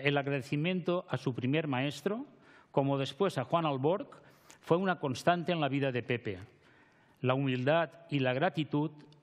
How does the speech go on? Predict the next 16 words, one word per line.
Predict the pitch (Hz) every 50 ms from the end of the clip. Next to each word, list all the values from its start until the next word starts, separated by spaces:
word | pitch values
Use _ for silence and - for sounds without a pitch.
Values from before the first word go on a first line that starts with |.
| -
suelen | - - - - 160 160 160 151 143 127 135
ir | 139 123
de | 123 131
la | 123 117
mano. | 104 92 92 87 - - - - - - _ _ _ _ _ _ _ _ _ _ _ _ _ _ _ _ - -
A | - 139
menudo, | 135 135 147 185 214 190 160 165 202 247 - - - - - - - - - - - -
aquellos | - 135 - 170 185 214 220 - - 175
maestros | 156 156 170 180 170 - - 180 208 185 - -
nos | 170 151 143 139
recordaban | 135 135 127 - 131 127 131 175 185 190 190 160 143
a | 135 -
Pepe | 180 190 - 190
y | 170 147 135
a | 127
mí | 143 170 180 208 240